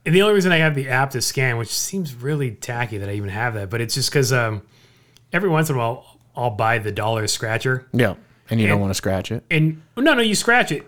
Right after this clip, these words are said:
Speaker 1: And when you lose, you can scan a barcode and it puts you in a second chance raffle.
Speaker 2: Oh, I didn't know that.
Speaker 1: Yeah. So I'm like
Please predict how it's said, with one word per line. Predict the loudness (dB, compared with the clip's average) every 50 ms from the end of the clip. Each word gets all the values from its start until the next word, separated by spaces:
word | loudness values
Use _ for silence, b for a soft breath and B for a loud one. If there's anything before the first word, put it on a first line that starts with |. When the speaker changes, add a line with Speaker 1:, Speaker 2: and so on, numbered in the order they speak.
| -8 -2 2
Speaker 1:
And | 4 6 6 8
when | 6 6
you | 6 6 6
lose, | 6 6 6 6 6 6 6 4 2 2 0 -2 -4 -4
you | -4 -2
can | 0 0 0
scan | 0 0 0 0 0 0
a | 0
barcode | 2 2 2 2 2 0 0 0 0
and | 0 0
it | 0
puts | 0 -2 -2 -2
you | -2
in | -2 -2
a | -2
second | -2 0 0 0 0 -2 -2
chance | -2 -2 -2 -2 -2 -4
raffle. | -6 -6 -4 -4 -2 0 0 0 0 -2 -4 -6 0
Speaker 2:
Oh, | 2 2
I | 2
didn't | 2 2 0
know | -2 -4 -6 -6
that. | -8 -10 -12 -6 -2
Speaker 1:
Yeah. | 0 2 2 2 0
So | 0 0
I'm | 0 0
like | 0 0 -2 -8